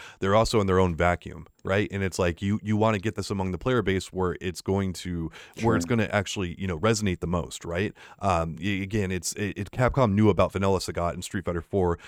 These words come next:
Speaker 1: being, like, way too powerful and other stuff. They, they knew about all that stuff. They were doing all that stuff. They just didn't realize that the community was gonna be scrubbing people out like crazy, you know,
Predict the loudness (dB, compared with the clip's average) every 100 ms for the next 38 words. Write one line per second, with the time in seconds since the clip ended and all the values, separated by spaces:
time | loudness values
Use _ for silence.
0 | -6 0 2 0 -2 -4 0 0 0 -2
1 | 2 2 0 -2 -2 -2 -2 0 0 2
2 | 0 0 0 -2 2 4 6 4 2 0
3 | 2 2 2 2 2 2 0 -4 -6 -4
4 | -2 0 -2 -2 -4 0 2 2 0 -4
5 | -4 -2 -2 -2 -4 -4 -4 -6 -8 -8
6 | -2 0 0 -4 -6 -6 -4 -4 -8 -8
7 | -4 -2 -4 -8 -12 -16 -20 -6 -4 -4